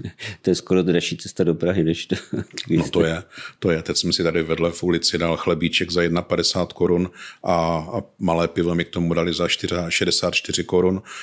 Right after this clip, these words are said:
Speaker 2: To kdybych řekl chlapům u nás, eh, v Jedové Chýši, tak, tak by je trefil šlak.
Speaker 1: <laughs> Co je Jedová Chýše? <laughs>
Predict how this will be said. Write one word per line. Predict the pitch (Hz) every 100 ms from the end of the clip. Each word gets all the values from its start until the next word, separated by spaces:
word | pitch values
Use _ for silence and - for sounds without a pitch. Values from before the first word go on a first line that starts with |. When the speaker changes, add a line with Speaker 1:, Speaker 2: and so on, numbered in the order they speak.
| -
Speaker 2:
To | -
kdybych | 85 85 85
řekl | 85 80 87
chlapům | - 82 - 85
u | 85
nás, | 82 82 -
eh, | 98 85 85
v | 85
Jedové | 80 85 82
Chýši, | - 87 - 85
tak, | 85 - - - - -
tak | 87 78
by | 82
je | 78
trefil | - - 82
šlak. | - 82 80 - - - - - -
Speaker 1:
<laughs> | - 120 - - -
Co | 98
je |
Jedová | 110 98 78
Chýše? | - 139 - 156 139
<laughs> | -